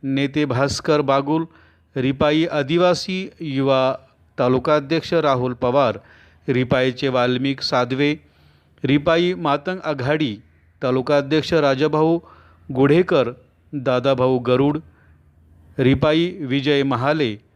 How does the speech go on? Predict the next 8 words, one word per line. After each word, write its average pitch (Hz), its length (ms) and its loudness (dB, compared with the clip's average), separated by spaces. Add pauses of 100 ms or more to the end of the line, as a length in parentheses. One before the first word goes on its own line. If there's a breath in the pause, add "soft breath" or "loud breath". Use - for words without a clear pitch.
(420)
शांताराम 127 560 0
खैरे, 147 360 2 (140)
रोहिदास 147 540 0
खैरे, 160 380 2 (560 soft breath)
रामचंद्र 131 600 -2
मोरे, 135 380 -2 (120)
बबन 127 380 2
सोनवणे 139 580 -2